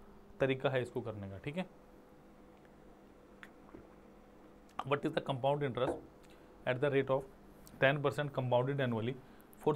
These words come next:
three years on a principal which is eight years at the rate of बारह percent per annum gives rupees forty hundred at simple interest। देखो, अब ये क्वेश्चन है सिंपल इंटरेस्ट प्लस कंपाउंड इंटरेस्ट का आपकी। वो क्या कह रहे हैं?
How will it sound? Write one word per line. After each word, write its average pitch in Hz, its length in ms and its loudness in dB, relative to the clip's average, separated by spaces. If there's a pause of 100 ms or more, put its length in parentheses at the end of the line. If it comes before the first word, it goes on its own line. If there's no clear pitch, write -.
three 156 180 2
years 143 260 2
on 143 120 0
a - 100 -2
principal 147 340 2 (600)
which 139 200 0
is 170 60 -8 (220)
eight 180 180 4 (220)
years 131 340 4 (840)
at 143 180 0
the 143 160 6
rate 139 200 4
of 147 120 0
बारह 135 240 4
percent 143 300 -2
per 131 140 4
annum 160 200 0 (1040)
gives 175 240 0 (760)
rupees 160 280 -2
forty 135 220 2
hundred 139 260 0
at 147 120 -10
simple 113 280 -2
interest। 117 200 -6
देखो, 156 200 4
अब 160 80 -2
ये 175 120 4
क्वेश्चन 156 320 0
है 220 60 2 (480)
सिंपल 147 300 2
इंटरेस्ट 156 360 0
प्लस 196 360 4
कंपाउंड 107 360 -4
इंटरेस्ट 113 300 -6
का 127 80 0
आपकी। - 220 -4 (560)
वो 190 120 8
क्या 185 140 6
कह 135 140 2
रहे 117 120 -2
हैं? - 60 -10